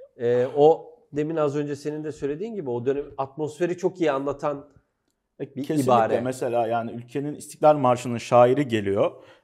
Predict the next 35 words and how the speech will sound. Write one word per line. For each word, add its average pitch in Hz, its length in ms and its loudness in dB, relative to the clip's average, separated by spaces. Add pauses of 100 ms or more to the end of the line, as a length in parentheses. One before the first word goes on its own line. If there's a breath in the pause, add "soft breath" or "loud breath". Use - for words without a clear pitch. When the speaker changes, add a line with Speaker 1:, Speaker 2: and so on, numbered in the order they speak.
Speaker 2:
E, 113 60 -4
işte - 180 -4
on 123 160 -2
dokuz 117 200 -6
Haziran 113 360 -4
bin 117 120 -8
dokuz 113 220 -8
yüz 110 60 -2
on 117 160 -2
dokuzda 113 540 0 (240 loud breath)
ve 170 140 4
ilk 175 200 -8
birkaç 190 360 2
gün 147 100 -6
mesela 139 320 -2
gazetelerde 147 580 -2
haber 135 320 2
yok. 98 320 -6 (560)
Yani 104 260 -4 (680)
gazetelere 127 440 0
haber, 127 340 6
e, 139 140 -4
olmuyor. 135 720 2
Oysa 147 380 2
bu 147 100 -4
bir 143 80 4
haber 139 320 6
midir? 117 200 -4
Evet, 139 260 0
bu 143 80 -2
bir 160 120 -2 (280 loud breath)
haberdir 147 480 6
yani 98 300 -2
aslında. 113 680 -2 (300 loud breath)
E, 156 360 2